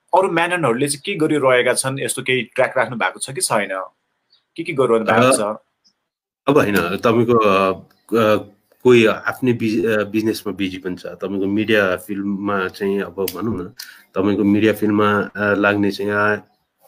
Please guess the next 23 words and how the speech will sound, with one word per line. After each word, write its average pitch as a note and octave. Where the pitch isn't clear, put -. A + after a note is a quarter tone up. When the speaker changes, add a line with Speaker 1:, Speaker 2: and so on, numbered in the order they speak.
Speaker 2:
पनि A#2
छ। -
तपाईँको G2
कोही G#2+
आफ्नै A#2
बिजनेस A2
हेरेर F#2+
पनि G#2+
बसेको F#2+
छ -
तपाईँको, F2+
होइन? -
अब G2
जसरी G2
समीमले G2+
आफ्नै -
अहिले F#2+
हस्पिटलतिर F#2
ध्यान F#2
दिइरहेछ, F#2
प्लस, G2+
अ, F#2+
ब्रिटिस, G2